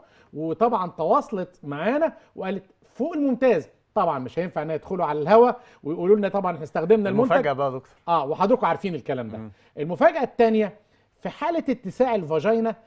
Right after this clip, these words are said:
Speaker 1: بتمر المرأة بعدم إفرازات أصلًا من ال-، ال-، القناة أو غدد البارسولين اللي موجودة في ال-، المهبل، وبالتالي ما بتحسش بأي شعور أو أي لذة معينة أو رغبة ما بينها وبين زوجها.
Speaker 2: مم.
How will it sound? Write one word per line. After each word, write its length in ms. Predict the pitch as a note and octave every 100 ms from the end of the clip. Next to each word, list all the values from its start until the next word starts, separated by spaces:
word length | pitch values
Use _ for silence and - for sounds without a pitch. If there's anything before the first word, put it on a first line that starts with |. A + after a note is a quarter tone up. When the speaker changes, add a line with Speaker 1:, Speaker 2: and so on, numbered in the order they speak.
| _ _
Speaker 1:
بتمر 560 | C#3 E3+ G#3+ D4+ D#4 A#3
المرأة 400 | F3+ G3+ A#3+ G3+
بعدم 460 | D#3 F3 C4+ A#3 G#3+
إفرازات 560 | G3 - E3 D3 C4 D#4 -
أصلًا 500 | A#3 A#3+ - G3 G#3+ A3 _ _
من 240 | D#3+ G3 B3 A3+
ال-، 80 | A3
ال-، 380 | F3 D#3+ D#3+ D3+
القناة 480 | D3+ F#3 F#3+ C#4 C4+ - -
أو 140 | D#3
غدد 300 | D#3 B3 G#3
البارسولين 560 | E3 D3 A#3 - F#3+ F3
اللي 160 | E3
موجودة 560 | D#3+ D#3 F3 C4 F3+ D3+ - _ _
في 440 | - F3 E3+ -
ال-، 200 | D3 C#3+
المهبل، 720 | D3 C#3+ F3+ C4 A#3 A#3+ A#3+ - - -
وبالتالي 840 | E3 E3+ - A3+ C4 C4+ C4 B3
ما 120 | G#3
بتحسش 680 | F3+ - C4 A#3+ A#3+ A3+ - _ -
بأي 420 | C3 - B3+ A3+
شعور 560 | G3+ F#3 F#3+ A#3+ B3 A#3+
أو 100 | D#3 D#3 -
أي 280 | C4 A#3 G3
لذة 500 | F3+ A#3+ F#3 G3+ A#3 - _
معينة 460 | D3 D#3+ E3+ G#3+ A#3+
أو 120 | E3+
رغبة 240 | G#3+ A3 G3
ما 60 |
بينها 180 | G3+ G3+
وبين 160 | F3 E3+
زوجها. 360 | D#3 A2+ A2+ _ _ _ _
Speaker 2:
مم. 200 | G#2 F#2